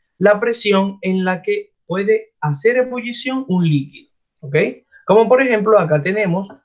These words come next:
el tipo de solución que tenemos, ¿ok? El tipo líquido de, eh, que vamos a someter a ebullición, y hay distintos compuestos. Por ejemplo, el cloroformo, el fenol, que es un tipo de alcohol, ¿ok?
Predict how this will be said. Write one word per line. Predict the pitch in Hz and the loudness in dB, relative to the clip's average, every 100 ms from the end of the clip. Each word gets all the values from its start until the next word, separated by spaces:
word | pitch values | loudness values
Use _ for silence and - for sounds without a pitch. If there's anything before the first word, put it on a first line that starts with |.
| _ | _
el | 156 147 | -4 -2
tipo | 185 208 240 | -4 -2 -2
de | 233 | 0
solución | 226 226 220 233 233 | -2 -2 -4 -6 -4
que | 233 | -4
tenemos, | 247 202 139 165 254 _ _ | -2 -2 0 -2 -6 _ _
¿ok? | 135 160 254 - _ | -4 -4 -4 -10 _
El | 147 143 | -4 -2
tipo | 190 190 208 | -4 0 0
líquido | 202 233 - 226 233 240 _ _ _ | 0 -6 -6 -2 -2 -4 _ _ _
de, | - 160 202 220 - | -2 4 6 4 2
eh, | 170 165 151 143 | 2 4 2 2
que | 165 | 4
vamos | 160 185 202 | 4 2 0
a | |
someter | 190 180 170 165 208 | 0 2 2 2 2
a | 220 | 2
ebullición, | 226 226 214 156 143 170 196 _ _ _ _ _ _ _ _ _ | 0 -4 -6 -2 0 -2 -6 _ _ _ _ _ _ _ _ _
y | 208 | 2
hay | 226 214 | 4 4
distintos | 196 220 226 208 - | 0 -4 -4 -4 -2
compuestos. | 175 170 208 151 - - - _ _ _ _ _ | -2 0 -2 -4 -6 -20 -20 _ _ _ _ _
Por | 147 | 2
ejemplo, | 156 165 151 | 4 2 2
el | 139 | -2
cloroformo, | 139 131 135 - 190 202 190 180 175 175 170 | -4 -8 -8 -2 0 2 2 2 2 4 2
el | 143 | 0
fenol, | 135 135 202 202 180 190 190 | -2 0 2 2 2 -2 -4
que | 139 | -6
es | |
un | 135 143 | -6 -8
tipo | 139 139 | -10 -6
de | 143 | -4
alcohol, | 147 147 202 170 165 - | -4 -2 0 2 2 -2
¿ok? | - | -6